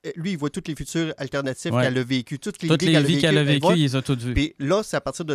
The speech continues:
Speaker 1: là qu'il adapte la construction du futur. Ça prend ton deuxième pion, qui est Magneto. Tu lui révèles le futur possible. Ça fait que de deux,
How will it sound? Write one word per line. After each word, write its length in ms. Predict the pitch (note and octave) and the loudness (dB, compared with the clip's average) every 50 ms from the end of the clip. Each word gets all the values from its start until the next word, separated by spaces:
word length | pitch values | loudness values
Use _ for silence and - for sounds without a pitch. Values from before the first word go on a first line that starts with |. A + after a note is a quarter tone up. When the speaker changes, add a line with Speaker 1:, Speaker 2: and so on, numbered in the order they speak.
| C3 C3 | -4 -2
Speaker 1:
là 160 | C3+ F3 F#3+ F#3+ - | -2 -2 -2 -4 -6
qu'il 120 | - D#3+ C#3+ | -4 -2 -2
adapte 360 | C3 B2+ D3+ D#3 F3 F3 - _ _ _ _ _ - | -2 0 -2 -4 -4 -4 -8 _ _ _ _ _ -4
la 140 | C#3 D3+ D#3 | -4 -2 -2
construction 500 | - F#3 D3+ - D#3+ C3+ - - E3 D3 | -2 -4 -6 -6 -10 -10 -8 -6 -6 -6
du 160 | C3 D3 C3+ | -8 -10 -12
futur. 420 | - C#3+ A#2+ - - - C3 A#2+ - - _ _ _ _ _ _ _ _ _ _ _ _ _ _ - - C#3 B2+ A#2+ - - - | -10 -12 -10 -10 -10 -8 -8 -10 -10 -14 _ _ _ _ _ _ _ _ _ _ _ _ _ _ -18 -16 -16 -18 -18 -18 -20 -20
Ça 240 | _ - - - C#3+ | _ -10 -4 -4 -4
prend 360 | - - - D#3 D#3 D#3 D3+ - - _ _ _ _ | -4 -2 -4 -2 -2 -2 -2 -4 -10 _ _ _ _
ton 160 | - D3+ C#3+ | -4 -4 -2
deuxième 360 | C#3 C#3 C#3 C3 C#3+ C#3 D3+ | -2 -2 -4 -2 -4 -4 -6
pion, 360 | - - - C3 C3 D3 D#3 D#3 _ _ _ | -6 -8 -6 -4 -4 -4 -4 -8 _ _ _
qui 120 | - C3+ | -8 -8
est 40 | B2+ | -6
Magneto. 520 | B2 B2 B2+ B2+ A#2+ A2+ - C3 E3 - - _ _ _ _ _ _ _ _ _ _ _ _ _ _ _ _ _ _ _ | -4 -6 -6 -6 -8 -6 -6 -8 -8 -8 -12 _ _ _ _ _ _ _ _ _ _ _ _ _ _ _ _ _ _ _
Tu 340 | - - - B2+ A#2+ B2+ - _ | -12 -10 -8 -8 -8 -10 -12 _
lui 160 | - B2+ C3 C3 | -10 -8 -8 -4
révèles 480 | A#2+ C3+ C3 A#2 C#3+ D3 D3 C#3 B2 | -2 -2 -2 0 0 -2 -2 -2 -4
le 80 | A#2+ B2+ | -4 -6
futur 380 | - - C3+ - - D3+ - | -6 -8 -8 -4 -4 -4 -4
possible. 460 | - - B2+ - - - C#3+ F3 C4 - - C3+ | -2 -6 -6 -6 -6 -8 -8 -8 -10 -12 -16 -20
Ça 200 | - - C#3+ B2 | -12 -8 -8 -6
fait 160 | - C#3 C#3 | -4 -6 -6
que 200 | - C#3 B2+ G#2+ - | -4 -6 -6 -6 -8
de 220 | C3+ B2 B2+ C#3 C3+ | -12 -4 -2 -2 -2
deux, 380 | B2+ B2+ D3+ F3+ G#3+ A3 - | -2 -2 -2 -2 -2 -2 -6